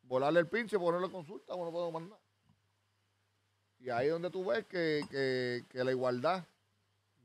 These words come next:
a veces en los, en las jugadas, pues no, no se encuentra porque los animales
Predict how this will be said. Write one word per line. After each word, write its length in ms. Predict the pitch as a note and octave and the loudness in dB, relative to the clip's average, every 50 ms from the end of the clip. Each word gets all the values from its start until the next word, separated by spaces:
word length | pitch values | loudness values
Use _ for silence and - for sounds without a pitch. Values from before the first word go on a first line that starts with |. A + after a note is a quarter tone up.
| A#2 A2+ A2+ C3+ D#3 _ _ _ | _ _ _ _ _ _ _ _
a 120 | A#2+ B2 | -6 -4
veces 260 | C3 C#3+ C#3+ D3+ F3 E3 | -2 -2 -4 -4 -4 -4
en 60 | E3 | -2
los, 160 | E3 E3 - | -2 -2 -2
en 60 | E3+ E3+ | -2 -2
las 100 | E3 D#3+ | -2 0
jugadas, 420 | D#3+ E3 F#3 G3 G3 F#3 E3+ D3+ - | 0 0 0 2 2 2 0 -2 -2
pues 140 | D3 C3 B2+ | -4 -6 -6
no, 680 | B2 B2+ C3 C#3+ D#3 D#3 D3+ D3 C#3+ C3+ C3 B2+ B2+ A#2 B2+ | -6 -6 -8 -6 -4 -4 -2 -2 -4 -4 -6 -8 -10 -14 -20
no 100 | C3+ C#3 | -20 -20
se 100 | C3+ F3 | -20 -20
encuentra 440 | D#3 _ - G#3+ A3 G3+ - F3 D3+ | -20 _ -10 -10 -10 -8 -8 -10 -8
porque 260 | C#3 C#3+ B2+ - C3+ B2+ | -8 -10 -10 -10 -10 -10
los 140 | C3 B2 A#2+ | -10 -10 -10
animales 680 | B2 B2 B2 A#2 B2 C3+ D3+ E3+ F3+ F3+ F3 E3+ D3 | -12 -14 -16 -14 -12 -6 -2 -2 0 0 0 -2 -4